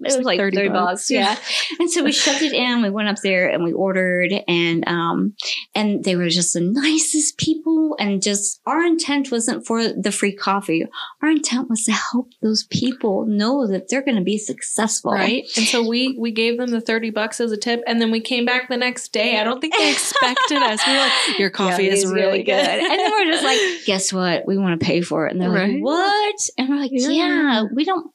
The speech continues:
Speaker 2: we're not here to get a free ride."
Speaker 1: That's not our intent.
Speaker 2: Don't
Speaker 1: Even though you
Speaker 2: take
Speaker 1: feel like it's supporting, like,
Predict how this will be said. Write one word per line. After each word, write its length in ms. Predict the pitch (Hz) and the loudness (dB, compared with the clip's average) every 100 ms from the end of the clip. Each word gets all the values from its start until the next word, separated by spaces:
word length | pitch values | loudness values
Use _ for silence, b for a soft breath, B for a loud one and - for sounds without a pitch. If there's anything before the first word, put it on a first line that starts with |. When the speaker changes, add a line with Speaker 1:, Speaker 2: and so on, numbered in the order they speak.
| - | -4
Speaker 2:
we're 200 | 277 339 | 0 2
not 200 | 370 247 | 0 0
here 480 | - 285 302 262 247 - | 2 2 4 2 -2 -2
to 200 | - 214 - - | 0 0 -4 -2
get 140 | 240 | 0
a 60 | 220 | 0
free 360 | - 254 254 | -4 -2 -2
ride." 460 | 165 156 254 180 - | -2 0 0 0 0
Speaker 1:
That's 220 | 233 - | -2 -2
not 160 | 247 262 | 0 2
our 180 | 302 262 | 2 0
intent. 520 | 220 247 269 226 - | -2 -2 -2 -2 -4
Speaker 2:
Don't 420 | - 302 359 403 262 | -2 0 0 -2 -2
Speaker 1:
Even 240 | 277 330 | 0 2
though 100 | 320 | 2
you 140 | 294 269 | 2 2
Speaker 2:
take 120 | 302 | 2
Speaker 1:
feel 160 | 262 | 2
like 180 | 269 262 | 2 0
it's 180 | 262 247 | -2 -2
supporting, 720 | 233 - 202 202 220 262 269 - | -2 -4 -2 0 0 0 -4 -4
like, 380 | 214 196 196 | 0 0 -2